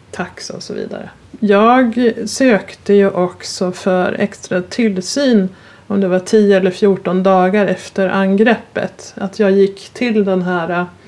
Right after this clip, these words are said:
eh, ha-, hagen då,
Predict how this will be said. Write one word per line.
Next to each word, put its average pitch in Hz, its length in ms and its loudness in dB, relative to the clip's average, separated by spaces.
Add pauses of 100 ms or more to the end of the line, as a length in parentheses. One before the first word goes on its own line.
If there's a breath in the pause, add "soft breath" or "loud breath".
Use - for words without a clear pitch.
(800 loud breath)
eh, 175 300 -6
ha-, 180 320 2 (360)
hagen 196 480 4
då, 175 120 0